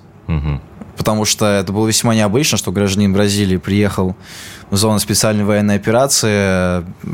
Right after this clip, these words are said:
Speaker 2: Честно
Speaker 1: Нет,
Speaker 2: говоря
Speaker 1: до того я слышал, что на украинской стороне сражалась бразильская мисс красоты, но,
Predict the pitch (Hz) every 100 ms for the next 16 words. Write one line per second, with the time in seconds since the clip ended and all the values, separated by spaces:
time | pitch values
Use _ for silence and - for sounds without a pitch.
0 | - - - - 131 127 117 117 120 -
1 | 135 151 156 139 - 135 139 110 - 117
2 | 117 127 - 131 120 98 82 - 85 -
3 | 90 92 107 139 - - 87 82 101 95
4 | 90 - - 82 73 92 98 87 104 85
5 | - 90 85 80 78 78 85 85 - -
6 | 87 85 104 - 143 127 82 90 95 87